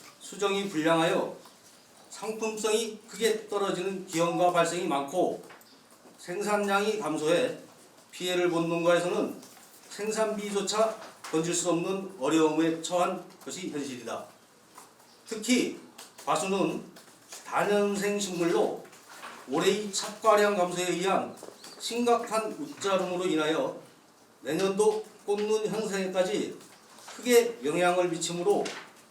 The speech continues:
농가의 어려움은 더욱 커질 것으로 예상이 된다.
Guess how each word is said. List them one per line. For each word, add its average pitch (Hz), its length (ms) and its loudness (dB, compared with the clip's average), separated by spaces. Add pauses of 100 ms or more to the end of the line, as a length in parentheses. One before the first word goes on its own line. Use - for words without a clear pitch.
(160)
농가의 175 420 4
어려움은 175 580 2 (360)
더욱 208 420 0
커질 220 320 -6
것으로 202 520 2 (300)
예상이 170 380 2
된다. 139 400 -2